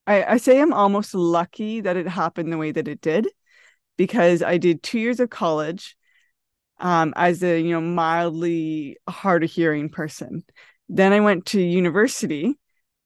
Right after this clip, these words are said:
and by that point, my hearing had dropped more. So everybody n-, for four years of university knew me as, you know, a much more hard of hearing person. Towards the end, I was learning sign language.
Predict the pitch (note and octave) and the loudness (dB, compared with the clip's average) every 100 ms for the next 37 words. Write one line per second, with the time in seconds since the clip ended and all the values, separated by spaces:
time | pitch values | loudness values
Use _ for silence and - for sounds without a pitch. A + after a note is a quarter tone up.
0 | _ F3+ F3 E3+ E3+ F#3 F3 E3 - G3 | _ -2 0 0 0 2 4 2 -2 -4
1 | E3+ E3 E3+ F#3+ F3+ G3 F3+ D#3 F3+ D#3 | -2 -4 -2 -2 -2 -4 -6 -4 -4 -4
2 | - G3 G3 F3 E3 - F#3 E3 D#3+ F#3 | -4 -6 -2 -2 -4 -6 -4 -4 -4 -4
3 | F3+ F3 E3+ E3 E3 - - - F#3+ D#3 | -4 -4 -4 -6 -8 -10 -14 -4 -2 -2
4 | - F#3+ E3+ F3 E3+ E3 E3 E3+ A3+ - | 0 2 4 2 0 -2 -2 0 -2 -2
5 | F#3 F3+ F3 - - _ G3+ G#3+ G#3+ G#3 | -4 -4 -4 -10 -20 _ 0 2 2 0
6 | G3 F3+ E3+ F#3 F3 E3+ - _ - F#3+ | 0 -2 -4 -4 -2 -4 -8 _ -4 -2
7 | F#3 - F#3 F3 F#3 F#3+ F3 E3+ - F#3 | -4 -4 -4 -4 -2 -2 -2 -4 -6 -4
8 | F3+ F3+ - G3 G3+ G#3 F#3+ G3 F#3+ F3 | -4 -6 -6 -6 -4 -4 -2 -4 -4 -4
9 | D3+ F3 E3 E3 D#3+ D#3+ E3+ E3 E3 - | -2 -4 -2 -2 -4 -4 -4 -4 -6 -2
10 | E3 E3 E3 E3 E3+ D#3 D3+ - | -2 -2 -4 -6 -4 -6 -6 -14